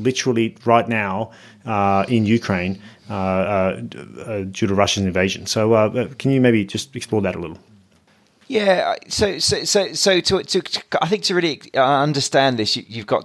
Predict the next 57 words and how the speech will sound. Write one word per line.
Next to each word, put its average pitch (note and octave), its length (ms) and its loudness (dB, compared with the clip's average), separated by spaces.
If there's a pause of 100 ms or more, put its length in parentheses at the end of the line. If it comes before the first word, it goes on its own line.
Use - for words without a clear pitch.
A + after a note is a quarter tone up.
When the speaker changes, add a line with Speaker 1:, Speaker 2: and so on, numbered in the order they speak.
Speaker 2:
to, A2 160 0 (500)
th-, - 160 -4
th-, C3+ 160 2
th-, C3 220 2
there's B2+ 180 2
just C3 140 0
an - 80 0
extra A#2 300 0
little F2+ 140 0
piece - 280 -4
of F#2+ 60 -10
the G2+ 180 -6
puzzle B2+ 220 0
Speaker 1:
Mm-hmm. C3 80 0
Speaker 2:
that - 120 -4
I - 40 -4
need G2+ 140 -6
to G#2 80 -6
explain, F#2 420 0
and F#2+ 100 0
that's - 180 -2
Speaker 1:
Yeah. A#2 120 4
Speaker 2:
that - 140 -4 (720)
all E3+ 200 6
of D3+ 60 2
this C#3+ 160 2
is B2 100 0
subconscious. - 920 -2
So, B2 260 2
you G#2+ 140 -6
know, B2 80 4
we B2+ 80 4
don't C#3+ 180 4
wake B2 200 4
up G#2 80 -10
in G2+ 60 -6
the G2+ 60 -2 (100)
morning G2+ 240 0
and, F#2 280 -2
and, F2 180 -4
and F#2 520 -2 (140)
say, F2+ 240 2
"Oh, F2+ 140 6
uh, D#2+ 160 -2
today F#2+ 280 -2
I'm F#2 80 0
gonna F2 220 -4
go F2 220 -2
out D#2+ 160 0
into G2 240 0
Speaker 1:
Mm. F2+ 80 -4
Speaker 2:
the E2+ 40 -4
world E2+ 180 -2
and E2+ 100 -8
pursue F2+ 240 -2
status." - 580 -2
Speaker 1:
Yes. G2 280 -10